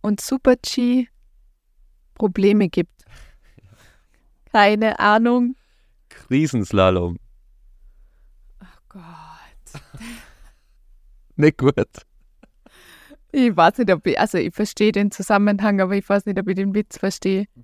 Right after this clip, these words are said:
Speaker 2: <laughs>
Speaker 1: Super-G und Slalom?
Speaker 2: Ja, dazwischen ist der Riesenslalom.
Speaker 1: Ah.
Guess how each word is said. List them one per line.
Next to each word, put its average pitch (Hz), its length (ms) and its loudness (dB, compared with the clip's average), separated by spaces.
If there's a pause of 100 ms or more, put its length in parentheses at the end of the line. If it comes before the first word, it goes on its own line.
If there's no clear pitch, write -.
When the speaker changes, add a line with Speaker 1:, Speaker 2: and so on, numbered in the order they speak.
Speaker 2:
<laughs> - 440 -20
Speaker 1:
Super-G 320 1000 2
und 208 220 -2
Slalom? 254 640 2
Speaker 2:
Ja, 98 160 -4
dazwischen - 480 -2
ist 92 240 -2
der 90 160 -2
Riesenslalom. 107 960 -2 (800)
Speaker 1:
Ah. 190 1300 -20